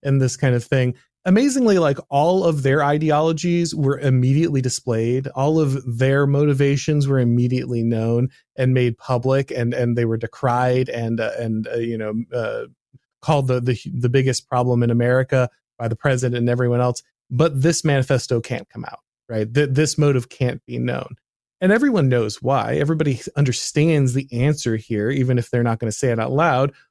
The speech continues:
One of these things is politically useful to the system, to the regime, and one of them is not. Everyone knows what's in that manifesto, or at least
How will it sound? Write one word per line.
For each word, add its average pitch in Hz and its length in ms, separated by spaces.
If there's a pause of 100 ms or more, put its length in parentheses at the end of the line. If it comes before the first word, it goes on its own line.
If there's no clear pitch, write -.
One 160 280
of 175 200
these 139 320
things 123 640
is 139 180
politically 139 540
useful 127 840 (120)
to 139 100
the 113 80
system, 120 520
to 147 80
the 127 120
regime, 113 520 (240)
and 165 140
one 196 120
of 170 100
them 151 160
is 117 180
not. 107 340 (320)
Everyone 175 540
knows 139 300
what's 135 160
in 131 100
that 127 160
manifesto, 120 580
or 113 240
at 123 120
least 120 260